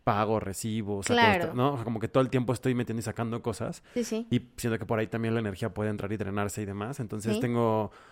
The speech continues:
Speaker 1: como, eh, cuarzo, semillas, demás, ¿no? Eh, incluso, bueno, en casa tenemos un altar con, con pirámides, con imágenes, con
Speaker 2: Ujú.
Speaker 1: un buen de cosas que son como las que tenemos ahí.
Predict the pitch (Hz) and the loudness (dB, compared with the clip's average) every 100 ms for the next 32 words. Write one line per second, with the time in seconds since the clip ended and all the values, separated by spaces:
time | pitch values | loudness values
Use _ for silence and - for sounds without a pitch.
0 | - - 113 110 104 101 98 127 131 - | -20 -4 -2 0 0 -4 -8 -16 -14 -8
1 | 135 117 - - 120 117 120 - 110 107 | -2 -2 -2 4 6 6 2 -2 -2 -2
2 | 110 113 120 107 107 98 95 95 - - | -2 0 0 0 -2 -4 -6 -8 -12 -18
3 | 107 _ _ _ _ 107 107 95 101 131 | -20 _ _ _ _ -6 -6 -6 -10 -12
4 | - 139 - 180 151 165 180 160 110 104 | -8 -8 0 2 4 6 6 6 4 2
5 | 123 135 123 107 110 110 107 95 113 110 | 0 0 0 0 0 -2 -4 0 4 4
6 | 123 104 98 92 - - - _ _ _ | 2 -4 -6 -8 -12 -20 -20 _ _ _
7 | 135 127 123 113 113 117 113 107 104 - | 2 2 4 6 6 4 2 2 0 -2
8 | 107 104 107 104 - 107 101 98 95 - | -6 -2 -2 -2 -4 -8 -8 -8 -10 -8
9 | - 240 233 240 233 127 123 120 123 117 | -2 2 2 2 0 2 2 2 2 0
10 | 131 147 - 101 95 95 110 117 117 101 | 0 -2 -2 -2 -2 -4 -4 -2 0 -2
11 | 92 98 90 85 90 _ _ _ 113 110 | -4 -8 -10 -10 -14 _ _ _ -6 -4
12 | 113 110 107 151 | -4 0 0 0